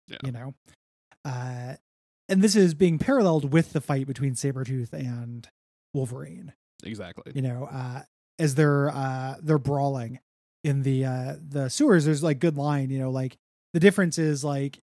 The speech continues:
Speaker 2: you're a person who kills, but I'm a killer."
Speaker 1: Yeah.
Speaker 2: You know, like, "That's, that's not who you are. It's who I am. And that's why I'm gonna win."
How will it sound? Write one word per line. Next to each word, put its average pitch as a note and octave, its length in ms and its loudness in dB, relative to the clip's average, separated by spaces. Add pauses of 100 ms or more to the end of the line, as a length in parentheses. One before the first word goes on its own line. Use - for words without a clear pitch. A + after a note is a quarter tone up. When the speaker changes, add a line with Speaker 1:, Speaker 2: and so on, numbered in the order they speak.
Speaker 2:
you're D#3+ 320 0
a D3 40 2
person D3+ 400 -2
who C3+ 120 -2
kills, C3+ 500 -2
but C#3+ 140 -4
I'm C3 180 -4
a A#2+ 60 -4
killer." C#3 500 -12 (180)
Speaker 1:
Yeah. - 80 -16 (540)
Speaker 2:
You C#3+ 120 2
know, C3+ 180 2
like, C3+ 360 -2
"That's, D3+ 240 -2
that's - 260 -2
not E3 240 -2
who F3 100 4
you D3 200 0
are. C3+ 180 -2
It's B2+ 120 -8
who D3 100 -2
I A#3+ 120 2
am. D#3 200 2
And C#3 100 -2
that's C3+ 140 -6
why C3+ 60 -6
I'm C3 100 -6
gonna B2+ 180 -8
win." D3 400 -12